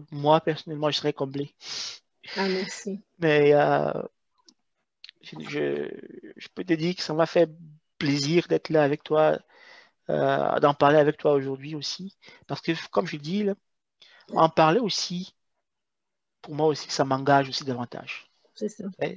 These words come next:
Speaker 1: <laughs> c'est, je suis l'un des premiers bénéficiaires d'en parler parce que, ben, lorsque, lorsque j'en parle, ben, ça me rappelle aussi à chaque fois que je vais veiller, pour moi personnellement, à rester sur le chemin, en fait. Ouais.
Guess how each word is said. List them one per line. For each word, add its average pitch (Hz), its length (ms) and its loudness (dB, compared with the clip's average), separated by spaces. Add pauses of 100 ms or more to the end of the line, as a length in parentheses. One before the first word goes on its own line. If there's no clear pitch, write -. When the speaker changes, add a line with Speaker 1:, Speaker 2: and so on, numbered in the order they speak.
Speaker 1:
<laughs> - 60 -20
c'est, - 360 2
je - 340 -4
suis 208 380 2
l'un 196 200 4
des 170 100 4
premiers 165 360 2
bénéficiaires 160 680 2 (240)
d'en 143 180 -2
parler 147 360 2
parce - 180 -8
que, - 140 -8 (760)
ben, 117 260 -2 (1040)
lorsque, - 260 -6
lorsque 202 180 2
j'en 151 180 0
parle, 202 440 4 (280)
ben, 131 100 2
ça 143 140 -2
me 147 80 -4
rappelle 170 300 0
aussi 196 420 -2 (120)
à - 60 -10
chaque - 180 -8
fois 170 380 0 (1000)
que 175 100 -10
je 156 140 2
vais 165 160 8
veiller, 156 560 4 (280)
pour 156 140 -2
moi 165 240 6
personnellement, 156 600 -2 (840)
à 147 140 4
rester 147 400 -4
sur - 280 -2
le 151 60 -6
chemin, 147 440 -6
en - 20 -20
fait. 139 140 -10 (300)
Ouais. 143 140 -8